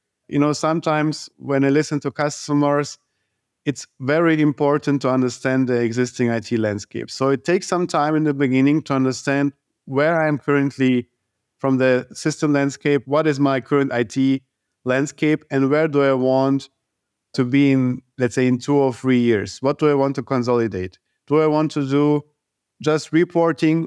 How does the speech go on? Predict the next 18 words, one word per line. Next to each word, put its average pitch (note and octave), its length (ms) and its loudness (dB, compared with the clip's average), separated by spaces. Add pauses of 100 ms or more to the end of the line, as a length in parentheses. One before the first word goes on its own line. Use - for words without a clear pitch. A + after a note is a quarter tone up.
or C3+ 460 2
do C3+ 160 -2
I C3+ 100 2
want C3 440 0
to B2+ 120 -12
do B2+ 160 0
also B2 260 2
central B2 360 -4
processes? A2 760 -4
What C3+ 200 -4
kind D#3 180 -2
of D3+ 140 -4
innovations C#3+ 580 0
do A#2+ 140 -2
I A#2 100 2
want A2 360 -2
to B2 100 -4
use? A2 500 -2